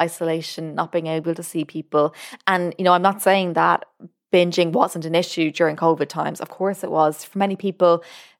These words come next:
that's when their binging developed, or that's when it certainly got worse. So, you know, just to say, this is all part of life. It's all good.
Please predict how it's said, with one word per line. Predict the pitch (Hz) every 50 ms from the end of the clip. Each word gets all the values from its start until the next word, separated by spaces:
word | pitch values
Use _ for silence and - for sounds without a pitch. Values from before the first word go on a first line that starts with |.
| _ _ _ _ _ _ -
that's | 175 170 -
when | - 190
their | 180 180
binging | 185 185 185 196 202
developed, | 185 185 190 214 220 170 214 - - -
or | - 175 170 165
that's | - 170 170 -
when | - 175
it | 170 165
certainly | - - 214 233 - - 190 180 170
got | - 175 170 - 165
worse. | 170 160 156 160 160 - - - -
So, | - - 185 175 180 - - _ _ _ _ _
you | - 208 196
know, | 175 175
just | 208 233 226 -
to | - 254
say, | - 180 156 156 156 160 160 - - _ _ _ _ _ _ - - -
this | - 220 202
is | 185 165
all | 185 190 208 214
part | 208 - - 208 208
of | 202 -
life. | 165 156 160 156 156 - - _ _ _ _ _ _ _ _ _ _ _ _ _ _ _ _ _ -
It's | - 196 -
all | 214 202 214 220
good. | 202 180 170 165 165 160